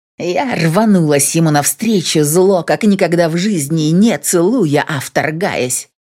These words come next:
Точно так, как делал он сам в наш первый раз.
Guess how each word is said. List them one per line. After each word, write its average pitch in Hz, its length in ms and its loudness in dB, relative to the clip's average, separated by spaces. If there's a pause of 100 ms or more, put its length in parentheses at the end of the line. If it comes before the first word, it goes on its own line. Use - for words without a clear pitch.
Точно 254 420 0
так, 202 300 -4
как 196 220 -2
делал 180 420 2
он 180 360 0
сам 160 440 -2
в 135 100 -4
наш 143 280 -2
первый 151 400 0
раз. 156 380 -4